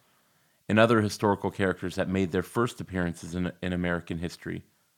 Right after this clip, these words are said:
during this weird little war. We're so glad to be bringing you new shows this year. Uh, we've had an amazing response since the launch, uh, just a couple of days ago. Um, a great article in the Columbus Alive about,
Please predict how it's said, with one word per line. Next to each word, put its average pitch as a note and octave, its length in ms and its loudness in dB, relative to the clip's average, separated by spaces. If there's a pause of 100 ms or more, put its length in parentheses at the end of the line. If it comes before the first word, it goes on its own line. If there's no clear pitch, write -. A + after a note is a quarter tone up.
(560)
during F#2+ 240 2
this F#2+ 180 -2
weird G2 380 0
little F#2+ 240 2
war. D#2+ 320 -6 (2000)
We're G2+ 80 -8
so C#3 280 6
glad A#2+ 280 6
to A2 60 -4
be A2 120 2
bringing A2 340 2
you G2+ 100 2
new G#2 160 2
shows G#2+ 400 2
this A2+ 180 -8
year. G#2 340 0 (380)
Uh, F2+ 300 0
we've F2 120 -4
had F#2 160 0
an F2+ 40 -2
amazing A2 500 4
response G2+ 580 0
since - 220 -10
the F#2+ 80 -2
launch, F#2+ 540 0 (400)
uh, F2+ 160 0
just - 240 -12
a G#2 60 -10
couple G#2 340 0
of F2 80 -2
days F#2 300 0
ago. F2+ 320 -2 (520)
Um, F2+ 380 -12
a - 60 -8
great G#2+ 280 4
article G2+ 400 6
in F#2+ 60 2
the F#2 80 2
Columbus G2 460 0
Alive A2+ 500 6
about, G#2+ 400 2